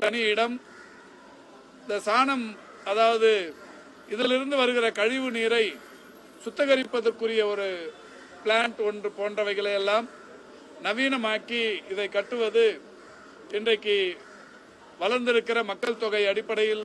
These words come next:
சென்னை பெருகி வ-, கொண்டிருக்கிற இந்த நிலையில் பெரிய அளவிலான அவசியமாக இருக்கிறது.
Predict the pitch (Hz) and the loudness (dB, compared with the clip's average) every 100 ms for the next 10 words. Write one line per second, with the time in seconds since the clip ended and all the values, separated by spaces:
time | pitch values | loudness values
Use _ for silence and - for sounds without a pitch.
0 | 208 196 214 208 196 196 214 208 196 190 | -6 -6 -4 -4 -4 -6 -2 -2 -4 -8
1 | 185 185 185 196 185 190 196 214 220 196 | -10 -10 -10 -6 -6 -4 -2 2 2 0
2 | - - - - - - - - 226 247 | -6 -18 -20 -20 -20 -20 -10 -4 2 4
3 | 220 214 208 196 190 185 175 - 190 226 | 4 2 2 2 -2 -6 -8 -8 -8 -4
4 | 220 202 190 190 180 185 170 160 | -2 -2 -2 -4 -6 -8 -8 -8